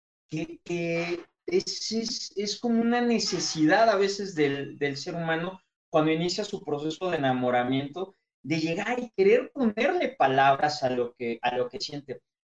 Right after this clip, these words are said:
La realidad es que el amor de pronto se puede convertir como la inmensidad del mar, hablando metafóricamente hablando, ¿sí? Entonces, ¿cuándo alguien ha podido meter la inmensidad del mar en una cubeta? Pues la realidad es que es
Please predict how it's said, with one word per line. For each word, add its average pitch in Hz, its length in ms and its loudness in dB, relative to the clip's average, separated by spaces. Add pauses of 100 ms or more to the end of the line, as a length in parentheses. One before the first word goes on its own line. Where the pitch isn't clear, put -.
(100)
La 196 180 4
realidad 220 480 6
es 233 180 4
que 160 220 6
el 151 140 8
amor 190 680 4
de 151 140 2
pronto 185 340 -6
se - 200 -8
puede 185 260 -2
convertir 135 640 -2
como 120 640 -2
la 131 120 2
inmensidad 135 600 2
del 170 180 2
mar, 170 360 0
hablando 143 340 0
metafóricamente 135 840 -4
hablando, 147 440 0 (300)
¿sí? 151 400 -6 (320)
Entonces, 185 400 -4 (420)
¿cuándo 190 360 4
alguien 190 320 4
ha 185 160 0
podido 180 320 4
meter 170 360 0
la 180 100 -2
inmensidad 143 720 2
del 180 180 2
mar 175 460 2
en 143 220 0
una 139 300 0
cubeta? 160 640 -2
Pues 107 120 -12
la 113 140 4
realidad 131 440 2
es - 160 0
que 165 120 -4
es - 260 -6